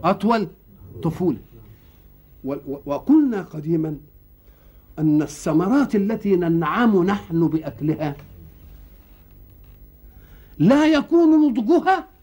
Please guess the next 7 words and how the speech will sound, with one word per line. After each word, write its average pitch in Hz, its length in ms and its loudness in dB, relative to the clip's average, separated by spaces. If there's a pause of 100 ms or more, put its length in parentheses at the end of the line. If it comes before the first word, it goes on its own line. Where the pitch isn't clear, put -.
(600)
إلا 202 440 0
حين 202 560 -2 (120)
تنضج 170 540 -2
البذرة 165 540 0
التي 170 400 -2
يتكون 156 540 -2
منها 175 500 0